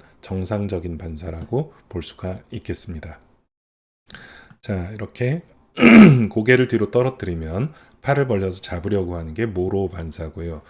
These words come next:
손바닥을 자극하면 손가락을 잡으려고 하는 반사, 그리고 뺨을 자극하면 이렇게 고개를 그쪽으로 돌려서 빠르려고 하는 반사. 바빈스키 반사는 여러분들 다 아시다시피 발바닥을 이렇게 자극을 했을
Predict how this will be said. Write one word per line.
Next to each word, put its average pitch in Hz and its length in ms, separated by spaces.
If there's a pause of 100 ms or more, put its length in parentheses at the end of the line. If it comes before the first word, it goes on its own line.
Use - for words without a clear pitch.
(560)
손바닥을 101 680
자극하면 92 640
손가락을 117 480
잡으려고 82 520
하는 78 500
반사, 90 520
그리고 101 300
뺨을 139 300
자극하면 92 680 (240)
이렇게 95 300
고개를 92 420
그쪽으로 85 380
돌려서 82 460
빠르려고 127 580
하는 107 240
반사. 90 420 (480)
바빈스키 123 440
반사는 117 580
여러분들 90 400
다 90 180
아시다시피 90 840
발바닥을 90 560
이렇게 98 280
자극을 85 440
했을 - 200